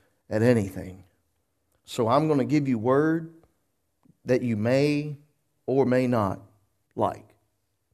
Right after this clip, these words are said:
but it will be the truth, and it will come s-,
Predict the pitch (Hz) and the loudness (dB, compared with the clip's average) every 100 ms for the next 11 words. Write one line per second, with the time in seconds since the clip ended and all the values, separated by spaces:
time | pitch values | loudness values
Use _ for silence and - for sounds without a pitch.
0 | _ _ _ _ 110 107 98 104 113 120 | _ _ _ _ -4 -4 -4 -2 -2 -2
1 | - 135 95 90 - _ _ _ _ _ | -4 -4 -4 -8 -20 _ _ _ _ _
2 | _ _ _ _ _ _ _ - 104 104 | _ _ _ _ _ _ _ -10 -8 -8
3 | - 113 104 - | -4 -4 -4 -10